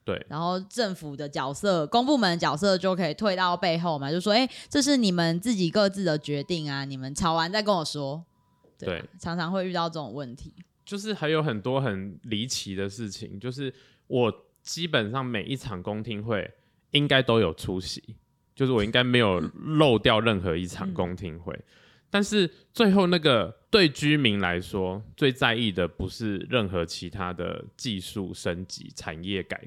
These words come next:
Speaker 1: 革，大家只是在意距离离我家多远。对，但是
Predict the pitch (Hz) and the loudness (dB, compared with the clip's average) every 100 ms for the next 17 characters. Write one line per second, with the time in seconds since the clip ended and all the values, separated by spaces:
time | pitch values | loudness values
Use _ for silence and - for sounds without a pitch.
0 | - - - 101 113 113 110 92 80 - | -16 -14 -14 -2 2 2 0 -10 -10 -8
1 | 107 - 123 95 95 98 90 - _ - | -8 -4 0 0 0 -4 -4 -14 _ -4
2 | 151 117 90 87 85 90 95 78 - 87 | 0 2 0 -4 -2 2 2 0 0 0
3 | 85 95 _ _ 104 90 87 85 - - | 0 -8 _ _ 0 2 2 0 -4 -16
4 | _ _ _ _ _ - 95 139 160 156 | _ _ _ _ _ -2 0 0 0 0